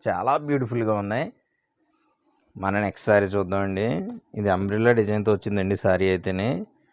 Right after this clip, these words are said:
శారీ అంతా కూడా అంబ్రెల్లా డిజైన్ వచ్చింది. పింక్ కలర్ శారీ, వైలెట్ బార్డర్ అయితే వచ్చింది చూడండి, పర్పుల్ బార్డర్, అలాగే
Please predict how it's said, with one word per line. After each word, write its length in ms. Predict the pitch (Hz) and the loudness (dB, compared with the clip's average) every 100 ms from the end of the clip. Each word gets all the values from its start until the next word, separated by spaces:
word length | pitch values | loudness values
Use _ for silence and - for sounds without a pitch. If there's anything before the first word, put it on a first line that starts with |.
| _ _ _ _ | _ _ _ _
శారీ 260 | - 92 95 | 0 2 2
అంతా 260 | 95 90 95 | -2 -2 -2
కూడా 200 | 95 104 | 2 2
అంబ్రెల్లా 360 | 98 92 98 98 | 2 0 0 2
డిజైన్ 320 | 92 92 92 | 0 -2 -6
వచ్చింది. 320 | 90 104 101 135 - | -6 -4 -4 -4 -4
పింక్ 280 | 92 98 | -4 0
కలర్ 300 | - 107 104 | 2 4 2
శారీ, 320 | - 90 95 160 190 - - | 0 -2 0 0 0 -4 -6
వైలెట్ 440 | 85 87 104 92 | -4 -2 -2 -2
బార్డర్ 340 | 82 85 92 101 | -2 0 2 0
అయితే 180 | 95 101 | 0 -4
వచ్చింది 400 | 87 101 92 117 | -4 -8 -6 -6
చూడండి, 440 | - 92 90 92 127 | -4 -6 -4 -6 -4
పర్పుల్ 380 | - 80 - 95 | -4 -4 -6 -2
బార్డర్, 400 | 92 92 98 127 220 - _ _ _ _ | 2 2 2 0 0 -8 _ _ _ _
అలాగే 200 | 92 98 | -2 -2